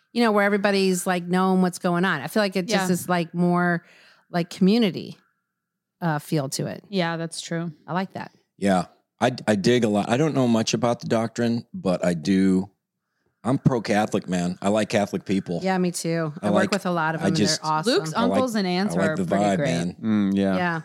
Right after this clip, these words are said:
Speaker 3: They're
Speaker 2: They're
Speaker 3: very
Speaker 2: really
Speaker 3: together.
Speaker 2: fun.
Speaker 3: There's a lot of unity there.
Speaker 1: Yep.
Speaker 3: There's
Speaker 1: Yeah.
Speaker 3: a lot of,
Speaker 1: I
Speaker 3: they're,
Speaker 1: agree.
Speaker 3: they're just good. They're, they're
Speaker 1: They work
Speaker 3: good
Speaker 1: through the mud. They,
Speaker 3: citizens.
Speaker 1: you know,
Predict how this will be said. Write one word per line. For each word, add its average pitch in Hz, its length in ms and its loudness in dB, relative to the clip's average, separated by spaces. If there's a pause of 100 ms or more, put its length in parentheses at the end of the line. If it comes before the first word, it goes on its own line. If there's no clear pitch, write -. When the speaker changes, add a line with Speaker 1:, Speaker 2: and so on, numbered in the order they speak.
Speaker 3:
They're 196 120 0
Speaker 2:
They're 208 120 2
Speaker 3:
very 120 120 4
Speaker 2:
really 156 200 4
Speaker 3:
together. 120 220 4
Speaker 2:
fun. 117 100 4
Speaker 3:
There's 101 180 2
a 104 40 2
lot 104 140 4
of 104 60 4
unity 113 380 4
there. 117 320 4
Speaker 1:
Yep. 175 240 -2 (100)
Speaker 3:
There's 95 180 0
Speaker 1:
Yeah. 107 40 2
Speaker 3:
a 101 40 6
lot 98 140 4
of, 92 220 -2
Speaker 1:
I 175 60 -10
Speaker 3:
they're, 170 80 -6 (120)
Speaker 1:
agree. 98 280 0
Speaker 3:
they're 196 100 2
just - 320 -2
good. 95 380 0 (320)
They're, 76 260 -10
they're 80 260 -4 (280)
Speaker 1:
They 165 80 -12
work 175 260 -4
Speaker 3:
good 196 160 2
Speaker 1:
through 175 140 2
the 175 40 2
mud. 180 180 4
They, 185 40 2
Speaker 3:
citizens. - 580 0 (120)
Speaker 1:
you 196 80 0
know, 202 240 0